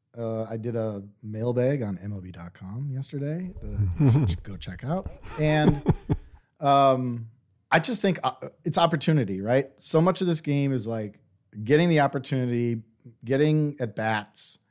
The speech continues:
Speaker 1: having a leash. And I think Rowdy's gonna get a lot of at bats.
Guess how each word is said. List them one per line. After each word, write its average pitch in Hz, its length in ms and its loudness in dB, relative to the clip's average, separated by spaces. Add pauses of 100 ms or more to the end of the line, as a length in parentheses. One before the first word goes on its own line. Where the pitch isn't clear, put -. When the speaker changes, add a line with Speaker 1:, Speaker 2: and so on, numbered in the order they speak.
(100)
Speaker 1:
having 139 320 0
a 135 60 2
leash. 110 560 -4 (400)
And 131 240 0
I 131 60 2
think 151 180 0
Rowdy's 131 420 4
gonna 123 180 -2
get 120 100 2
a - 20 2
lot 113 200 2
of 131 80 4
at 131 140 0
bats. 117 460 2